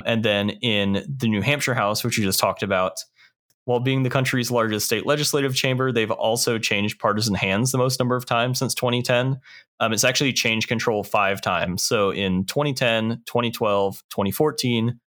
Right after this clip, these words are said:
twenty eighteen, and twenty twenty, given it's one of our vulnerable chambers this year, we could see a sixth flip.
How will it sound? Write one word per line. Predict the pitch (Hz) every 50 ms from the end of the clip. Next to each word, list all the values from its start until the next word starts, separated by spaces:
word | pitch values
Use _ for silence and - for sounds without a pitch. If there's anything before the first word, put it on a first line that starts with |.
| _ _ -
twenty | - 127 123 85
eighteen, | 95 110 - - - 107 101 98 95 90 - - _ _ _ _ _ _ _ _
and | - 110 110 107 110
twenty | - - 107 98 98
twenty, | 95 - 107 92 90 90 87 - - - - 123
given | - 131 131 139 135
it's | 127 - - -
one | 120 113 113
of | 110 110
our | 104 101 95
vulnerable | 113 107 104 101 98 95 95 92
chambers | - 135 135 131 127 123 120
this | 131 120 - -
year, | 123 110 107 107
we | 110 113 107
could | 95 - 110 101 107
see | - 107 98
a | 90
sixth | - - - 90 - - - -
flip. | - 87 82 -